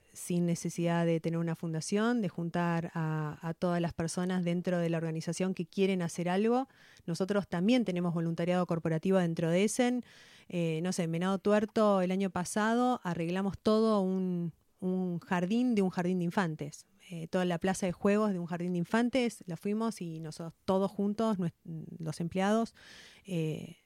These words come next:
tomamos dos tardes de, de nuestra vida y, e hicimos eso. El año pasado también... Eh, en un hogar de chicas, le arreglamos el patio al hogar de chicas, e hicimos un Zoom. No es necesario tener una fundación para ayudar.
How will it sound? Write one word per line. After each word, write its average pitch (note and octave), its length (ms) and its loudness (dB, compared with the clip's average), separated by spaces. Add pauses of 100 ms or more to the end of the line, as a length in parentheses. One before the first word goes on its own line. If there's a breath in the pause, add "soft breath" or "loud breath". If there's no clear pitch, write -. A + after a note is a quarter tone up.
tomamos F#3 380 2
dos A#3 220 8
tardes A3 440 4
de, E3 380 -2
de E3+ 180 -4
nuestra E3+ 320 -2
vida A3+ 440 2
y, F3 200 -6
e E3+ 60 0
hicimos E3+ 440 -2
eso. E3+ 420 -4
El E3+ 160 -6
año F3 200 -2
pasado G#3 360 0
también... F#3+ 440 2 (500 loud breath)
Eh, E3 500 -2
en F3 140 4
un F3+ 100 4
hogar F3+ 240 4
de F3 140 0
chicas, B3 600 0
le F#3 120 -4
arreglamos F3 580 -2
el E3+ 180 -2
patio F#3+ 380 0
al F3 120 0
hogar E3+ 200 0
de E3+ 120 -4
chicas, A3 600 0
e F#3 40 -4
hicimos F3+ 400 -4
un F3+ 160 -4
Zoom. B3 400 2 (600 soft breath)
No B3+ 100 2
es E4 80 6
necesario A3+ 720 4
tener G3 320 2
una G3 180 2
fundación F#3+ 500 0
para F3 220 0
ayudar. E3 400 -2